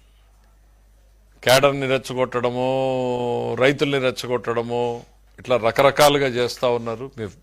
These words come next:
peak of ఫ్రస్ట్రేషన్లో ఉన్నట్టున్నారు. మీరు ప్రజల తరఫున పులివెందల్లో పోయి పనిచేయాలి అనేటువంటిది మర్చిపోయినట్టున్నారు. పులివెందల్లో తక్కువ, బెంగళూరులో ఎక్కువ ఉంటున్నారు.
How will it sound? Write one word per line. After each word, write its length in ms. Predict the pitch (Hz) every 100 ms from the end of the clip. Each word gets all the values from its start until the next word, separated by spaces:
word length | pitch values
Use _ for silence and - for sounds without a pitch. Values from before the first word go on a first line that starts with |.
| _ 131
peak 200 | 135 143
of 60 |
ఫ్రస్ట్రేషన్లో 760 | 120 120 - 139 131 135 131 120
ఉన్నట్టున్నారు. 680 | 120 117 110 113 110 117 - _ _ _ _ _ _ _ _ _ - _ _ _ _ _ _ - _ _ _ _ _ _ _ _ _ _ _ _ _ _ _ _
మీరు 440 | 98 131 135 107 - - _ _ _ -
ప్రజల 300 | 110 143 151
తరఫున 680 | 151 143 147 143 139 117 - - _ _ _ _ -
పులివెందల్లో 540 | 120 143 147 147 143
పోయి 160 | 139 139
పనిచేయాలి 720 | - 120 139 143 139 139 135
అనేటువంటిది 840 | 127 127 117 123 120 123 127 117
మర్చిపోయినట్టున్నారు. 1040 | 101 101 - - 139 139 117 113 101 92 117 _ _ _ _ _ _ _ _ _ _ _ _ _ _ _ -
పులివెందల్లో 520 | 113 139 143 143 139
తక్కువ, 400 | 131 127 - 135
బెంగళూరులో 500 | 123 123 127 131 123
ఎక్కువ 320 | 113 - 127
ఉంటున్నారు. 540 | 120 107 104 110 107